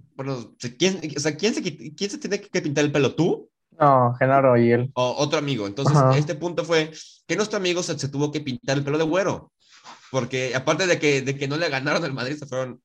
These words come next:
Speaker 1: no clasi-, no, se-, no, no clasificaron a nada.
Speaker 2: Aquí les ponemos una foto si quieren.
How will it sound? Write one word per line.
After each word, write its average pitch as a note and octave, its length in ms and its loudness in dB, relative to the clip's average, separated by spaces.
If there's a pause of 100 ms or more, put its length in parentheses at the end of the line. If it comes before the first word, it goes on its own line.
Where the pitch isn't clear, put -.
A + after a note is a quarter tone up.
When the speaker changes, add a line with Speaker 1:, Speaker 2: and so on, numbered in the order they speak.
(160)
Speaker 1:
no B2+ 240 0
clasi-, C3+ 260 -4
no, C3 200 -2
se-, - 180 -8
no, B2+ 160 -2 (100)
no D3 200 -2
clasificaron D3+ 480 0
a C#3 60 2
nada. C3 200 4
Speaker 2:
Aquí D#3 80 6
les E3 160 8
ponemos D#3+ 320 4
una D#3+ 160 4
foto D#3 240 4
si C3 100 -4
quieren. B2+ 460 -2